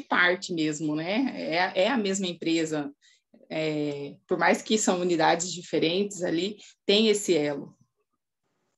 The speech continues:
Eu achei bem interessante essa parte.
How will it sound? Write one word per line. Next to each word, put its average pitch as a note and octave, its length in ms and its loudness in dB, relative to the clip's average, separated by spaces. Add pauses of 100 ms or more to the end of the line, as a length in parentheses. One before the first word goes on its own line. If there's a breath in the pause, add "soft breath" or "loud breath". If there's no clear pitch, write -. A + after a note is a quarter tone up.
(680)
Eu D#3 100 -6
achei D#3+ 220 -2
bem E3 180 -2
interessante F3+ 640 -2
essa D3 160 -6
parte. C#3+ 420 -8